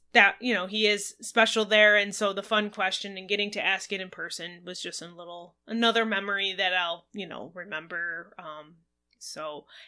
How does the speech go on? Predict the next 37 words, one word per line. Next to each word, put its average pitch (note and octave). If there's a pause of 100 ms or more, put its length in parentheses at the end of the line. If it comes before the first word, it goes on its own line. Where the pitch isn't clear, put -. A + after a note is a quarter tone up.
and B3
I C4+
hope D#4+ (260)
we'll C#4+
bring A#3
the E4
fun E4+
questions F4
back. F4+
We C4
haven't C#4+
really B3+ (240)
done B3
'em E4
too E4
much C4 (280)
in A#3+
season G#3
two. F4+ (340)
I A3
may G#3+
think G#3+
of F#3
new G#3
ones. A4
If A3
you've G#3
got D#4+
new E4
ones, F4+ (800)
feel G#3+
free B3
to F#3
send G3+
'em A#3
my B3
way. A#3+